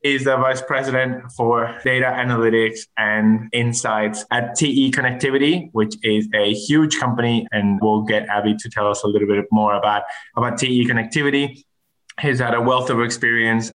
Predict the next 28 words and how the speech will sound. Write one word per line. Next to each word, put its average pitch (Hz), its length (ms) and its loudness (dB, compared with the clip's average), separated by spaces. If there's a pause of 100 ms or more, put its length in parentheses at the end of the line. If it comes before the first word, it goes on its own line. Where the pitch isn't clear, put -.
Before 113 280 0
this, 107 160 -2
he 117 100 0
was 107 140 -2
head 117 140 -2
of 107 140 -2
data 104 220 -2
analytics 104 540 -2
at 104 140 -4
Honeywell 110 680 2
Aerospace. 117 680 -2 (380)
So 107 400 0
definitely, 113 440 0
and, 107 240 0
uh, 98 300 0
he's 110 160 0
also 110 400 0
an 104 380 -2 (500)
advisor 123 840 0
in 107 440 0 (300)
the 117 160 0
I 107 420 0
I, - 20 0
the 123 120 0
International 123 460 -2
Institute 123 380 -4
for 110 120 -2
Analytics 107 540 0